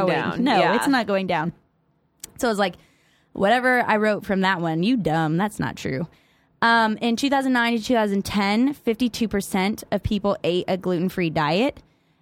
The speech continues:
Speaker 1: And in two thousand fourteen, um, or point five two percent of people ate a gluten-free diet.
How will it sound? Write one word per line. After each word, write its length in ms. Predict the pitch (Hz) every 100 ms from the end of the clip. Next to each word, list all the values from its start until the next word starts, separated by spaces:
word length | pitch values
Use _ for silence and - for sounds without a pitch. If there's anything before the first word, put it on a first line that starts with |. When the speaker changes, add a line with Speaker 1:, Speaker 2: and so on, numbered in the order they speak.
| _
Speaker 1:
And 120 | 202 196
in 160 | 190
two 280 | - - 220
thousand 500 | 214 202 196 190 190
fourteen, 840 | 196 180 - 220 208 214 233 240 - _ -
um, 680 | 196 185 175 156 151 113 113 _ _ _ _ _
or 140 | 214 180
point 320 | - 233 -
five 320 | 185 170 170
two 160 | - 180
percent 380 | 175 175 165 -
of 120 | 165
people 520 | 190 170 170 156 165 -
ate 160 | 190 180
a 60 |
gluten-free 500 | 175 175 165 175 170 151
diet. 460 | 147 151 233 -